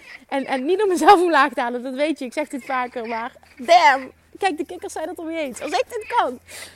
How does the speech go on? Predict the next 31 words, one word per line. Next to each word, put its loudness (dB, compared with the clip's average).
dan -2
kun 0
jij 2
dit -4
ook. 4
Doe 6
dit 0
voor 0
jezelf. -4
Doe 4
dit -2
voor -4
jezelf -4
en -12
ben -4
een -8
inspiratiebron -8
voor -16
iedereen -8
om -10
je -10
heen. -12
Want -16
je -16
maakt -10
niet -10
alleen -8
je -8
eigen -2
leven -6
mooier, -10